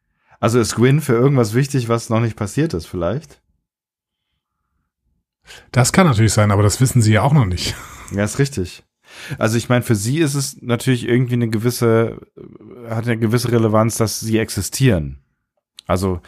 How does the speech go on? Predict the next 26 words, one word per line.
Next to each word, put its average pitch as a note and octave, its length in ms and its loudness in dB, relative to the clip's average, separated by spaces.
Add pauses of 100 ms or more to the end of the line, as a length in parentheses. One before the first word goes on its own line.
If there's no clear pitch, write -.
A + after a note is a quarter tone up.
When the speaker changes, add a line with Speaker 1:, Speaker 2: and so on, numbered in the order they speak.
(280)
Speaker 1:
nehmen A#2+ 500 0
wir A2+ 60 4
mal G#2 160 2
an, A2 180 0
dass A2 220 -4
es F#2+ 80 -12
für G#2 140 -4
sie A2 260 0
selber A2 400 0
wichtig A2+ 320 -6
ist, - 220 -8
dass G2 120 -6
sie F2+ 120 -6
existieren. A#2+ 800 -2 (1700)
Dann A#2 600 -2
Speaker 2:
Das C3+ 140 -4
stimmt, F3+ 180 6 (160)
das D3 80 0
stimmt E3+ 140 2
natürlich. A2+ 280 -2
Also A#2 160 -2
Speaker 1:
Ja. - 120 -2
Speaker 2:
w-, C3 260 -6
wenn, D3 420 0
wenn D#3+ 160 2
die E3+ 320 2